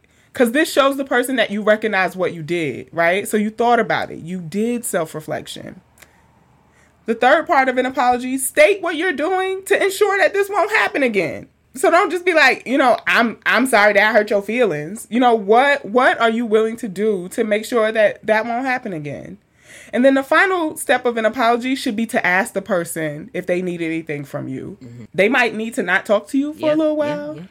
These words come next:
Speaker 1: They
Speaker 2: Some
Speaker 1: might need
Speaker 2: space.
Speaker 1: you to not come to that party that
Speaker 2: Mm-hmm.
Speaker 1: you were planning on going to.
Speaker 2: Yeah.
Speaker 1: Um, be open and willing to hearing what they need from you,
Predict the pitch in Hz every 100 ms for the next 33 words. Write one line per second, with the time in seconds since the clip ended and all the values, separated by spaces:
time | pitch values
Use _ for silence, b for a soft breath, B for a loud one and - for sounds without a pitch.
0 | - 202 202 202 202 214 202 208 202 170
1 | 208 220 233 262 262 233 285 269 277 277
2 | 277 262 240 277 269 294 277 277 269 254
3 | 262 262 285 262 285 139 196 B B B
4 | _ 190 180 170 - 196 302 349 - 233
5 | 294 277 247 202 220 196 190 226 220 202
6 | 185 180 175 175 170 170 160 156 156 147
7 | 143 143 156